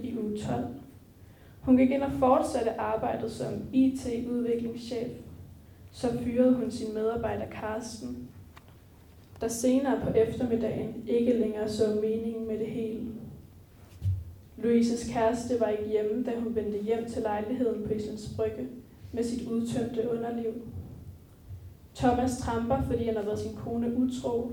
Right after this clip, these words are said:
og kaster op ved synet af sit lige blege, gennemsnitlige, forræderiske ansigt.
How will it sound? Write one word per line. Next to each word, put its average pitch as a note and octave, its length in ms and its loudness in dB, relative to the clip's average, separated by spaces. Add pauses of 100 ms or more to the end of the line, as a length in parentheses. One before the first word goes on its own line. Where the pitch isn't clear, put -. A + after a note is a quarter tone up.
(340)
og A#3+ 180 0
kaster A3+ 280 0
op A#3+ 260 2
ved B3 60 2
synet A#3 400 -2
af - 60 -2
sit - 200 -10
lige B3 280 4
blege, G#3+ 320 0
gennemsnitlige, A3 640 -4
forræderiske G#3+ 760 -4
ansigt. A#3+ 480 -4